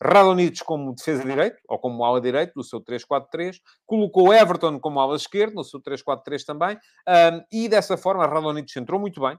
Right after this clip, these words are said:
naquela posição. Agora, não é uma coisa que o Benfica possa fazer com frequência, é preciso ter isso em conta.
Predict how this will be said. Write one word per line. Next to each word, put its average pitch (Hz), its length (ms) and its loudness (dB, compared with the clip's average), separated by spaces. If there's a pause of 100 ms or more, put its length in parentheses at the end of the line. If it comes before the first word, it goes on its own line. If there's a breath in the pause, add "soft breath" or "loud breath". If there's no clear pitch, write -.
naquela 131 320 -6
posição. 127 360 -10
Agora, 285 180 -6
não 330 160 -4
é 339 60 4
uma 330 160 2
coisa 240 260 -2
que 226 60 -10
o - 20 -6
Benfica 190 320 -4
possa 180 300 -6
fazer 156 220 -10
com 139 120 -8
frequência, - 540 -20
é - 80 -12
preciso 135 200 -20
ter 127 120 -12
isso 110 180 -16
em 95 40 -20
conta. - 300 -20